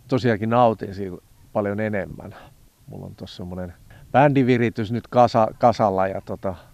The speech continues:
mulla oli pitkä-, mulla oli pitkän aikaa jopa, jopa ihan siis, että mä olin aika masentunut koko, koko soittamisesta, et, et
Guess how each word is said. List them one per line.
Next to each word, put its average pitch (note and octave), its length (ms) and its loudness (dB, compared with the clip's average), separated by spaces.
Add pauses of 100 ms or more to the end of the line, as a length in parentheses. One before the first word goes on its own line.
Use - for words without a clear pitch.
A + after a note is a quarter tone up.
(220)
mulla G2+ 140 -12
oli G#2 100 -8
pitkä-, C3 360 -4
mulla E3 240 2
oli E3 100 4
pitkän C#3+ 380 2
aikaa A2+ 340 2
jopa, A2+ 420 0
jopa A#2+ 340 0
ihan G#2 220 -2
siis, F#2+ 260 -8
että G2+ 140 -14 (600)
mä A2 60 -4
olin A2 160 -2
aika A2+ 200 0
masentunut G#2 680 -2
koko, F2+ 320 -10 (120)
koko F#2+ 240 -8
soittamisesta, F2+ 960 -8
et, F2+ 160 -14
et F#2 80 -20